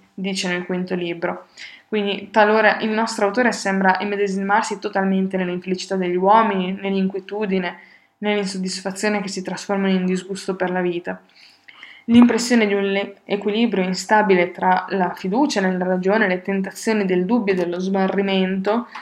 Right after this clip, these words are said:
quasi che il poeta nutrisse un inconfessato sospetto sulla ineda-, inadeguatezza della ragione, e a farsi effettivo e non solo teorico strumento di salvezza,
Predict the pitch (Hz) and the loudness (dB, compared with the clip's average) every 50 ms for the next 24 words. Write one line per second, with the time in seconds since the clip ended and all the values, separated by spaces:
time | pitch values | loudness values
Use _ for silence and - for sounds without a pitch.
0 | - - - - _ - 202 196 190 190 196 196 190 190 185 185 190 190 190 190 | -16 -18 -20 -20 _ 0 0 0 2 2 0 0 0 0 2 2 2 2 2 2
1 | 185 180 185 - 208 190 - - - 190 185 180 185 185 180 175 - - 196 190 | -2 -2 -2 -4 -6 -6 -6 -6 -4 -2 0 0 0 0 -2 -2 -4 -6 -6 -6
2 | 190 180 175 - - 180 - 196 190 190 196 - - 190 185 - - - 214 233 | -4 -6 -8 -8 -10 -6 -2 -2 -2 -2 -4 -12 -12 -10 -12 -10 2 2 4 4
3 | 233 - - 190 185 - - 202 190 185 180 175 - - - 208 196 190 190 185 | 2 -2 -8 -12 -12 -10 -6 -2 0 0 0 0 -2 -4 -4 -4 -2 0 0 2
4 | 185 180 185 - - - 214 196 190 185 185 190 190 202 - - 202 202 202 - | 0 -2 -2 -6 -8 -6 -2 0 0 0 0 0 -2 -2 -4 0 0 0 0 0
5 | 202 190 185 175 165 165 170 180 196 226 226 202 190 180 165 - - - - - | -2 -2 0 0 -2 -4 -4 0 2 4 4 4 4 2 -2 -6 -10 -16 -20 -20
6 | - - - - - _ _ _ - 208 190 190 - 185 - 190 190 185 - - | -20 -20 -20 -20 -20 _ _ _ -2 -2 -2 0 0 2 6 6 4 4 4 -4
7 | 190 190 190 185 - - 247 226 196 185 180 170 175 170 - - 196 190 190 190 | -6 -6 -6 -10 -2 2 2 4 6 4 4 2 -2 -4 -2 0 0 0 0 2
8 | 180 185 190 190 185 190 185 - - 190 185 190 190 190 180 170 175 - 202 202 | 6 6 6 6 4 0 -4 -6 -4 -2 0 0 0 0 -2 -2 -2 -2 -2 0
9 | 202 185 180 185 - - - 220 220 | 2 2 0 0 -2 -6 -6 -6 -6